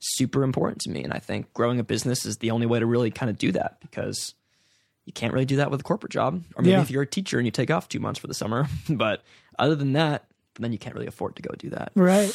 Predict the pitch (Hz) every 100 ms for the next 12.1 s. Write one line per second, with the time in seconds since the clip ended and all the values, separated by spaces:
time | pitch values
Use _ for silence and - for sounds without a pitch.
0 | - - 175 208 214 - - - - -
1 | - - 196 196 214 170 - 175 214 220
2 | 170 139 - - - - - - - 50
3 | - _ - - - 147 151 139 143 139
4 | 135 131 127 131 123 113 131 - 156 -
5 | 120 110 113 - 95 95 - 98 - -
6 | - - - - - - - - - -
7 | - - - 110 139 143 147 147 147 135
8 | - 120 117 123 _ _ _ _ _ _
9 | - 123 110 104 95 _ _ _ _ _
10 | _ _ _ _ _ _ _ - - -
11 | - - - 95 87 - 52 71 64 71